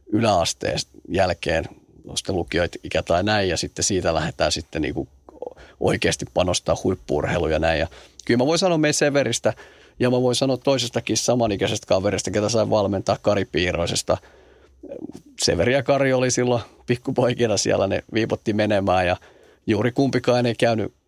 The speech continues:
millään kesäleireillä tai millään. Ihan siis niinku hyvin vähän, että ei ollut mitään tällaista niinku hirmu,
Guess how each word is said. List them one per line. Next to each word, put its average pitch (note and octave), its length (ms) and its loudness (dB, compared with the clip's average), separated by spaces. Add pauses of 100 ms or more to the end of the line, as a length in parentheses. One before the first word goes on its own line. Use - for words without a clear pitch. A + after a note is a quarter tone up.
(160)
millään A2+ 360 2
kesäleireillä F2+ 840 0
tai - 160 0
millään. D#2 420 -2 (140)
Ihan G#2+ 240 0 (300)
siis - 400 -8
niinku F2+ 280 -6
hyvin A2 400 0
vähän, E2+ 380 0
että D2+ 200 -4
ei G2+ 120 0
ollut G#2 160 -2
mitään F#2 280 0
tällaista F2 380 -2
niinku F2+ 280 -4
hirmu, F#2+ 320 0